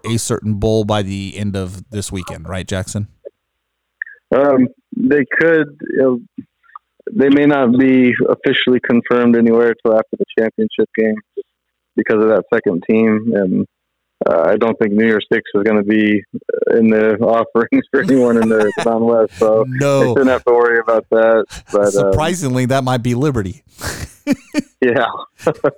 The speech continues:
Speaker 2: Um, so, uh, you know, I don't know if we'll have an answer for sure this Sunday, but, uh, of course, by next Sunday,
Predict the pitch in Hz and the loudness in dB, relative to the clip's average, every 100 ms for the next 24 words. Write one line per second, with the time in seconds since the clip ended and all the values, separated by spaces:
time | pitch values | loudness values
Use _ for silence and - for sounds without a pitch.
0 | - - - - - 226 202 214 190 - | -2 -2 -4 -6 -8 -8 -6 -4 -2 -2
1 | 110 104 95 107 208 _ _ _ 113 113 | 0 2 0 -4 -12 _ _ _ 0 2
2 | 110 101 101 113 101 117 113 139 139 156 | 2 2 2 0 0 -4 -2 0 2 2
3 | 156 147 139 135 123 127 - 110 110 - | 2 0 0 0 0 -2 -4 -4 -4 -2
4 | 120 120 117 _ _ - 147 170 151 147 | 0 0 -2 _ _ -4 -2 0 2 2
5 | 143 143 127 110 101 95 104 _ _ 120 | 2 2 2 2 2 2 0 _ _ -2
6 | 110 - _ - 101 107 107 - 104 104 | -2 -4 _ -2 0 0 -2 -2 -2 0
7 | 104 | 0